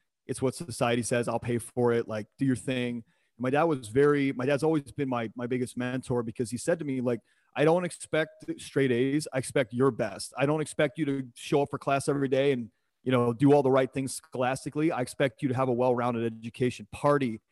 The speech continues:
hang out with your friends, new experiences, meet girls, do whatever you're gonna do. I'm paying for your full experience. If you bring home straight A's,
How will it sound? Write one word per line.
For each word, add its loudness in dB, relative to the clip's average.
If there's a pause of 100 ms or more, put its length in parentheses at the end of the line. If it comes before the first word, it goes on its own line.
(140)
hang -2
out 0
with -2
your -2
friends, -4 (240)
new 2
experiences, -4
meet -6
girls, -2
do -4
whatever 2
you're 0
gonna -4
do. 0 (480)
I'm -2
paying -6
for -6
your -2
full 0
experience. -4
If -10
you -2
bring -2
home -2
straight -2
A's, -2